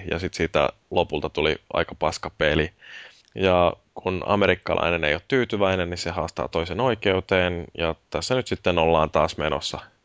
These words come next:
käräjille. Ja tosiaan, niin miksi tää on nyt ajankohtainen, on se, että tää oikeuskäsittely on ilmeisesti nyt sitten käynnistymässä ihan oikeesti ja,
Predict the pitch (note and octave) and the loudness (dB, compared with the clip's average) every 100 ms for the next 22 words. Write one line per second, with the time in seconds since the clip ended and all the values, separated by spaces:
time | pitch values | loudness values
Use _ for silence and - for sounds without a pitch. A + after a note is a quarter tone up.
0 | _ - F2 D2+ C2+ D2+ C#2 A#1 G#1+ - | _ 2 4 2 2 0 0 0 -2 -6
1 | _ _ - - _ - G1+ G1+ - _ | _ _ -20 -20 _ -6 -2 -2 -4 _
2 | - A#2 A#2 G#2+ G#2 G2+ G2+ G2+ G2+ _ | 0 2 4 4 2 0 -2 -4 -8 _
3 | - G#2 - - G#2 A2 A2 G#2+ A2 G2+ | -4 -4 -2 2 2 2 2 4 4 2
4 | G2 G2 G2+ G#2 G2+ G#2+ A#2 A2+ A2 - | -2 -4 -2 -2 -2 -4 -2 -2 0 2
5 | G#2 F#2+ - _ - G#2 G2+ G2 - _ | 2 0 -12 _ 0 2 4 2 -4 _
6 | - - - - A#2 A#2+ F#2+ - A2+ G#2+ | -20 -20 -20 -6 -4 -2 -4 0 0 2
7 | F#2 F#2+ F#2+ F#2+ G#2 G2+ F#2+ F#2+ F#2+ G2 | 0 0 0 0 0 0 0 -2 -4 -4
8 | G2+ G2 F#2+ - G2 F#2+ A2+ F#2+ E2 E2+ | -2 -2 -4 -2 -2 2 2 2 -2 -8
9 | - - F#2 - F2+ G2+ F#2+ F#2 F2+ E2 | -10 -12 -10 -6 -6 -4 -2 -2 0 0
10 | E2+ - D#2+ E2 E2+ | 0 -4 -4 0 0